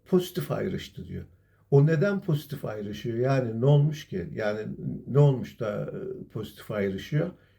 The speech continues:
İşte onun içindeki yatırımcı onun içine para pompalamış. Bunun Türkçesi bu. Şimdi böyle bir liste oluşturduğumuz zaman,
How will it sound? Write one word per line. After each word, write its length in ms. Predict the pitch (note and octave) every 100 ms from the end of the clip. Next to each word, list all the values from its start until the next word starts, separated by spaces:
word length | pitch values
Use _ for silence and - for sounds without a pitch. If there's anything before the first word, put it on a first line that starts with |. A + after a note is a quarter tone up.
| _ -
İşte 460 | C#3+ - E3 D#3 - _ _
onun 380 | B2 B2+ F3+ F3+
içindeki 880 | C#3+ - C#3+ - - - G#2+ G2 F#2
yatırımcı 800 | A#2 - - D3 A#2 G2+ D3+ D3+ - - _ _ -
onun 300 | B2+ C#3+ B2+
içine 480 | - - A2+ C#3+ D3 - _ _ _ _ _
para 300 | - D#3+ C#3
pompalamış. 640 | C#3 A2+ A#2 A2 C3 C3 -
Bunun 220 | B2+ C#3
Türkçesi 640 | - D3 - A#2+ B2+ G#2
bu. 220 | A#2+ - - _ - - - - _ - _ _ _ _ _ _ _ -
Şimdi 340 | D3 D3 C#3+
böyle 320 | D3 F3 F#3+
bir 120 | F3
liste 280 | C#3 C3 -
oluşturduğumuz 800 | C3+ C#3 C#3+ D#3 D3 D3+ D#3 D3+
zaman, 300 | B2 G#2 E2+